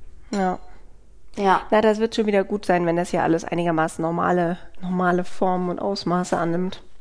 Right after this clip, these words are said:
Speaker 2: Auf
Speaker 1: Da
Speaker 2: jeden
Speaker 1: freue ich
Speaker 2: Fall.
Speaker 1: mich auch drauf. Du, Pia,
Speaker 2: But,
Speaker 1: da der
Speaker 2: ja.
Speaker 1: Keschkes immer noch nicht da ist, würde ich mal sagen, wir spoilern mal, was wir gestern Abend schon mal, weil ich gucke jetzt hier gerade, dass, äh, der Teig, der sieht echt, das sieht sehr schön aus.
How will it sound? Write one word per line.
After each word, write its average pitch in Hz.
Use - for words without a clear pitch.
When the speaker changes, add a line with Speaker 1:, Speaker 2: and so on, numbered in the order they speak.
Speaker 2:
Auf 208
Speaker 1:
Da 294
Speaker 2:
jeden 185
Speaker 1:
freue 180
ich 226
Speaker 2:
Fall. 156
Speaker 1:
mich 104
auch 170
drauf. 160
Du, 359
Pia, 220
Speaker 2:
But, 339
Speaker 1:
da 247
der 403
Speaker 2:
ja. 294
Speaker 1:
Keschkes -
immer 320
noch 220
nicht 208
da 180
ist, -
würde 254
ich 262
mal 247
sagen, 214
wir 233
spoilern 240
mal, 214
was 208
wir 240
gestern 214
Abend 202
schon -
mal, 185
weil -
ich -
gucke -
jetzt -
hier -
gerade, 214
dass, -
äh, 175
der 175
Teig, 208
der 185
sieht 190
echt, -
das 190
sieht 196
sehr 185
schön -
aus. -